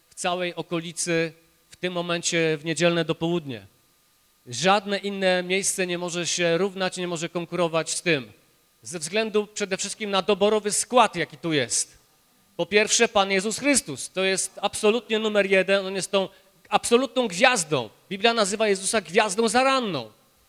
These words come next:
To jest nasza superstar, to jest ktoś, kogo wielbimy, kogo chcemy poznawać, podziwiać,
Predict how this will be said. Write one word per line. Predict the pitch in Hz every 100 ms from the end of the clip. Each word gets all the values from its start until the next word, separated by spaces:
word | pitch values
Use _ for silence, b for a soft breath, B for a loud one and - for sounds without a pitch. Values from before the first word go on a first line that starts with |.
| _ -
To | 208
jest | 208
nasza | 226 - 226
superstar, | - 277 269 254 - - 233
to | 202
jest | 202 - -
ktoś, | - 220 226 - - b -
kogo | 196 190
wielbimy, | 175 190 170 220 220 208 - -
kogo | 190 196
chcemy | - 247 269
poznawać, | 240 190 202 185 185 -
podziwiać, | 262 202 226 190 190 180 -